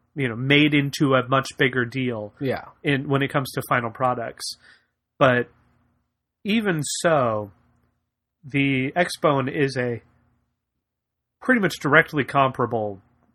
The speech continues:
Speaker 1: system. I mean,
Speaker 2: Yeah.
Speaker 1: they, they're not aiming way lower or something like that. It's not like the, uh, uh,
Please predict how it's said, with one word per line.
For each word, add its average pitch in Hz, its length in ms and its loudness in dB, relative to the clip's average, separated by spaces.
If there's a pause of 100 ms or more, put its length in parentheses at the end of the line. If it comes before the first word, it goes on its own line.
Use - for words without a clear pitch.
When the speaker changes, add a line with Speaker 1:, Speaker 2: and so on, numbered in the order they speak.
(320)
Speaker 1:
system. - 420 -2 (260)
I 165 80 0
mean, 143 140 2
Speaker 2:
Yeah. - 60 -2
Speaker 1:
they, 160 240 2
they're 190 180 6
not 196 360 6
aiming 143 540 0
way 123 180 0
lower 117 480 0
or 120 100 -4
something 120 300 -8
like 107 160 -10
that. 120 180 -12 (560)
It's 165 200 0
not 175 160 4
like 156 320 6
the, 131 240 4
uh, 117 680 0
uh, - 280 -14